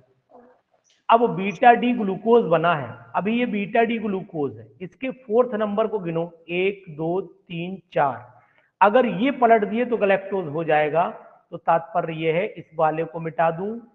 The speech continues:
इसे एच कर दूं, ऊपर ओएच कर दूं तो गैलेक्टोज हो जाएगा। तो यहाँ ओएच करे दे रहा हूँ, यहाँ एच। अब ये हो गया बीटा डी गैलेक्टोज। तो अब मुझे बताओ,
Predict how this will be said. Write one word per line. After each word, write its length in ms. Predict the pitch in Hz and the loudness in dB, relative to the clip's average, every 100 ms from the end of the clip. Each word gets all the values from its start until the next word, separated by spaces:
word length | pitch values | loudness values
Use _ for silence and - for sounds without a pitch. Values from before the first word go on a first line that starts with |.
| _ _ _ _ 165 | _ _ _ _ -18
इसे 240 | - 180 | -12 -4
एच 240 | 156 156 - | -2 -2 -4
कर 140 | 175 | -6
दूं, 200 | 165 208 220 | -4 -6 -8
ऊपर 280 | 170 160 165 | -10 -6 -2
ओएच 260 | 156 170 170 | 0 0 -2
कर 120 | 175 | -10
दूं 160 | 160 202 | -8 -10
तो 120 | 196 | -8
गैलेक्टोज 600 | 156 151 151 151 170 170 117 | -4 -4 -4 -8 -10 -10 -10
हो 140 | 135 147 | -8 -6
जाएगा। 540 | 139 139 139 135 139 139 - _ _ _ 147 | -2 -2 -2 -4 -6 -6 -14 _ _ _ -12
तो 40 | |
यहाँ 280 | 143 139 156 | -6 -6 -4
ओएच 240 | 143 160 156 | 0 -2 -2
करे 180 | 165 160 | -6 -4
दे 160 | 160 170 | -2 0
रहा 100 | 165 | 0
हूँ, 160 | 190 | 0
यहाँ 160 | 165 151 | -4 -4
एच। 240 | 147 151 - | -4 -4 -2
अब 120 | 196 | -2
ये 140 | 208 208 | 0 0
हो 180 | 156 | 0
गया 200 | 151 160 | 0 0
बीटा 500 | 160 156 151 - 160 160 - - - _ _ _ _ | -2 -4 -10 -2 0 2 0 -8 -20 _ _ _ _
डी 580 | 131 123 165 156 170 - _ _ _ _ 123 113 | -16 -6 -6 -4 -8 -14 _ _ _ _ -20 0
गैलेक्टोज। 960 | 151 147 156 151 - - 139 135 139 117 - - _ _ _ _ _ - | 2 4 4 2 -10 -4 -4 -2 -4 -4 -12 -20 _ _ _ _ _ -12
तो 60 | |
अब 180 | - 202 | 2 2
मुझे 340 | 202 196 196 | 2 0 0
बताओ, 720 | 240 196 - 160 175 208 240 | 2 2 6 6 6 2 -2